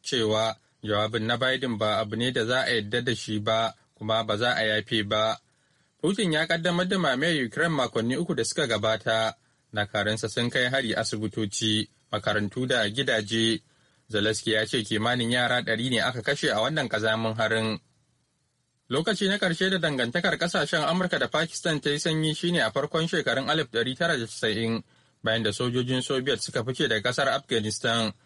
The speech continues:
kuma Amurka ba ta buƙatar goyon bayan Pakistan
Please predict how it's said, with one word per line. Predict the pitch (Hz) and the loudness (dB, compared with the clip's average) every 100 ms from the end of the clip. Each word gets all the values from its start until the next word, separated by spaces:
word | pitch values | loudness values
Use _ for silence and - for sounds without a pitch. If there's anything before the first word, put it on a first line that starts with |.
| _ _ | _ _
kuma | 107 104 | 0 0
Amurka | 110 110 113 | 2 0 0
ba | 113 120 | 0 0
ta | 127 | 0
buƙatar | 104 113 127 117 113 | 0 -2 0 -2 -2
goyon | 127 131 127 | 0 0 2
bayan | 127 127 | 0 0
Pakistan | 151 156 127 - 120 113 107 | 0 -2 -2 -2 0 0 0